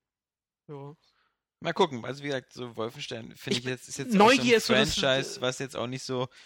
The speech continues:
Speaker 2: och, ich wollte schon immer mal wieder ein neues Wolfenstein haben, weil das,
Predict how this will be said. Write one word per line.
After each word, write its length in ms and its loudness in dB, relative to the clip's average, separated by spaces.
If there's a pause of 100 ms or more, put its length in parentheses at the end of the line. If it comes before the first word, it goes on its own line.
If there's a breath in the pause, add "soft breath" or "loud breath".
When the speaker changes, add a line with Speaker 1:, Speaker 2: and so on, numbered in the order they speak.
(200 loud breath)
Speaker 2:
och, 220 -6
ich 300 -8
wollte 200 2
schon 140 -4
immer 220 -4
mal 180 -2
wieder 160 -4
ein 100 -6
neues 320 -4
Wolfenstein 640 -4
haben, 220 -6
weil 80 -4
das, 160 -8